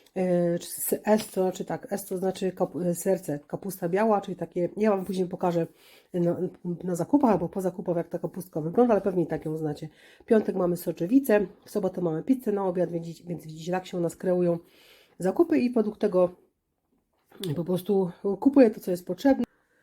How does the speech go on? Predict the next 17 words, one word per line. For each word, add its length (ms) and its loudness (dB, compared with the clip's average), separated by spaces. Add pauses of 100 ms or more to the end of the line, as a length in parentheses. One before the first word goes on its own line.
(240)
Y, 140 -4
plus 580 6
jeszcze 560 -4
oczywiście 440 -10
masło, 460 0
tam 160 -2
sery, 320 0
jakieś 300 -4
warzywa, 380 0
owoce 600 0
i 40 0
tam 160 -4
co 120 -10
mi 100 -4
się 80 -10
przypomni 460 -4
oczywiście. 500 -6